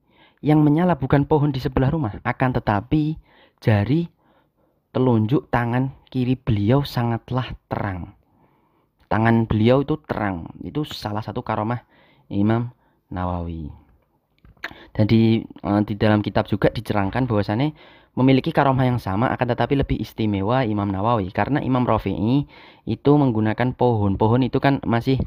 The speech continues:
eh, apa ya, diwakilkan oleh suatu benda. Kalau Imam Nawawi langsung di anggota tubuhnya. Jadi itu pendapat. Terus juga beliau berdua ini disebut sebagai mujtahid fatwa. Dua level di bawah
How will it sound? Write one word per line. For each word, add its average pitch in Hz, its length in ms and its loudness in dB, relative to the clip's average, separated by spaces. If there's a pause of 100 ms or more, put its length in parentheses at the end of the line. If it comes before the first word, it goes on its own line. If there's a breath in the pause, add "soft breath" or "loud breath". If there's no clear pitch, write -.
(360)
eh, - 380 -2
apa 101 100 0
ya, 87 240 -4
diwakilkan 107 560 0
oleh 110 160 0
suatu 110 320 -2
benda. 87 480 -2
Kalau 107 220 0
Imam 117 180 0
Nawawi 113 320 0
langsung 127 400 0
di 123 240 -2 (240 loud breath)
anggota 107 240 4
tubuhnya. 92 640 -4
Jadi 110 240 -2
itu 113 80 -4
pendapat. 90 480 -4 (560 loud breath)
Terus 143 220 -4
juga 147 240 4
beliau 143 340 0
berdua 123 720 -4
ini 139 240 0
disebut 131 540 -8
sebagai 123 260 -4
mujtahid 131 720 -2
fatwa. 117 480 -2 (720 loud breath)
Dua - 240 4
level 123 320 -2
di 143 100 -4
bawah 120 300 -2